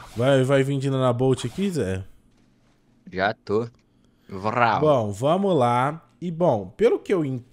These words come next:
Speaker 1: tinha entendido, pelo que eu estava entendendo, é, você só consegue pegar bônus agora derrotando os personagens dessa ilha. Então, tipo assim, você pode derrotar basicamente qualquer um. O problema é que agora, né, mano, com essa situação, né,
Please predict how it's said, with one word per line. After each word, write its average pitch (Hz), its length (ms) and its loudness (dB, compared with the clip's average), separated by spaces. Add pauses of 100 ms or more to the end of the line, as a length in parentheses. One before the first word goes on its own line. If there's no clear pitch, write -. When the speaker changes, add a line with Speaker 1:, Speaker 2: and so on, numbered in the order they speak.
(100)
Speaker 1:
tinha 165 300 -8
entendido, 117 640 -8
pelo 117 220 -6
que 113 120 -12
eu 120 60 -2
estava 120 400 -4
entendendo, 107 680 -4 (540)
é, 104 420 -4
você 117 280 -8
só 180 120 -4
consegue 170 360 -6
pegar 165 300 -4
bônus 139 380 -4
agora 135 320 -4
derrotando 131 840 -4
os 139 320 -2
personagens 131 680 -8
dessa 135 280 -6
ilha. 147 200 -6
Então, 110 160 -8
tipo - 200 -14
assim, 120 300 -10 (300)
você 104 140 -10
pode 113 240 -8
derrotar 120 360 -6
basicamente 127 540 -8
qualquer 127 320 -10
um. 160 100 -6
O 120 40 -10
problema 139 380 -6
é - 20 -18
que - 120 -14
agora, 165 420 -8
né, 185 120 -12
mano, 110 400 -10 (340)
com 139 120 -6
essa 143 180 -8
situação, 160 640 -4
né, 151 220 -4